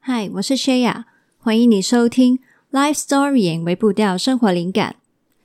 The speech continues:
那现在你在收听的是我们在六月六号的I G直播录音。那我们在这一次的直播里面聊了很多我们 writers 他们在生活里面遇到的情绪状况，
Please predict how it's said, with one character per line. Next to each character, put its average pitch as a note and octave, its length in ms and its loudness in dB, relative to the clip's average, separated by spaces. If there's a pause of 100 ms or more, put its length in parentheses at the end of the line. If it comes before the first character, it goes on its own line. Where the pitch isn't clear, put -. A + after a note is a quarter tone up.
(360)
那 D4 100 -4
现 D#4+ 180 -2
在 D#4 140 0
你 G#3 140 2
在 A#3+ 200 0
收 C#4 220 0
听 C4+ 240 2
的 A#3+ 180 0
是 - 220 -4
我 F#3 160 0
们 F3+ 180 -6
在 F#3 380 -4
六 C4 220 2
月 C4 180 2
六 A#3 220 2
号 A3 240 -4
的 - 100 -8
I B3 240 -2
G A#3 240 0
直 F3 240 -4
播 G3+ 260 -4
录 G#3+ 300 0
音。 A3 420 2 (460)
那 B3+ 160 0
我 F#3+ 80 -2
们 F3+ 160 -2
在 G#3 220 -2
这 A3+ 140 -2
一 A3+ 120 4
次 A#3 260 0
的 F3 140 -2
直 - 220 -6
播 A3+ 180 0
里 A3 160 0
面 G3 300 -2 (240)
聊 F3+ 240 -4
了 F#3 160 -4
很 F3+ 280 -4
多 B3 380 -2 (240)
我 F#3 80 -6
们 F3 180 -4
writers A#3 600 -2 (240)
他 - 100 -8
们 G3+ 180 -2
在 E3+ 440 -4
生 B3 240 0
活 G#3+ 100 4
里 F#3 140 0
面 G3 180 0
遇 G3+ 140 2
到 G3 160 -2
的 F3 120 -4
情 E3+ 280 -6
绪 A#3 200 0
状 A3 300 0
况， A#3+ 300 -2